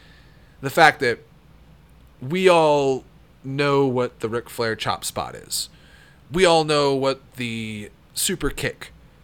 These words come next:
sounds like, looks like, can be used for, has been used for. Uh, it, I,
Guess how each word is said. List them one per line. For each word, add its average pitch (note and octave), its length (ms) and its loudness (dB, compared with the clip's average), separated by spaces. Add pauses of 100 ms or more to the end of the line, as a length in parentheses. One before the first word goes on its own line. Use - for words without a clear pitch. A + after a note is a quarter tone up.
(260)
sounds B2 480 -2
like, G2 300 -6
looks C3 320 -4
like, F#2 380 -8
can C3+ 160 -8
be C3 80 -6
used C3+ 400 -2
for, F#2+ 300 -6
has C#3 320 -2
been A2+ 200 -6
used F#2 320 -8
for. - 300 -14 (680)
Uh, D2+ 320 -16 (1400)
it, - 320 -10
I, - 140 -12